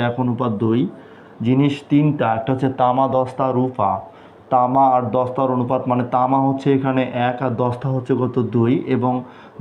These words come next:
দস্তা এবং রূপার অনুপাত তিন অনুপাত পাঁচ। আপনারা দেখবেন যে এখানে দস্তা ছিল দুই, আবার পরের লাইনে কিন্তু দস্তা আবার দেওয়া আছে তিন। এই যে দস্তাটা কিন্তু এলোমেলো দেওয়া আছে। তাহলে উনিশ গ্রাম ওজনের গহনায় কত গ্রাম রূপা আছে? তাহলে আমরা এখানে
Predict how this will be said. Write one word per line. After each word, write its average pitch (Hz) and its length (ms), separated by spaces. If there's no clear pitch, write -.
দস্তা 139 300
এবং 143 100
রূপার 135 340
অনুপাত 143 380
তিন 151 120
অনুপাত 135 300
পাঁচ। 120 160
আপনারা 139 280
দেখবেন 139 260
যে 139 100
এখানে 135 180
দস্তা 131 240
ছিল 135 120
দুই, 143 140
আবার 117 160
পরের 156 300
লাইনে 160 240
কিন্তু 147 240
দস্তা 127 320
আবার 131 200
দেওয়া 117 180
আছে 117 200
তিন। 131 180
এই 127 80
যে 139 40
দস্তাটা 139 440
কিন্তু 139 160
এলোমেলো 117 440
দেওয়া 104 260
আছে। 160 160
তাহলে 147 400
উনিশ 160 280
গ্রাম 151 200
ওজনের 147 320
গহনায় 135 440
কত 123 140
গ্রাম 131 200
রূপা 131 260
আছে? 151 180
তাহলে 135 300
আমরা 139 220
এখানে 139 180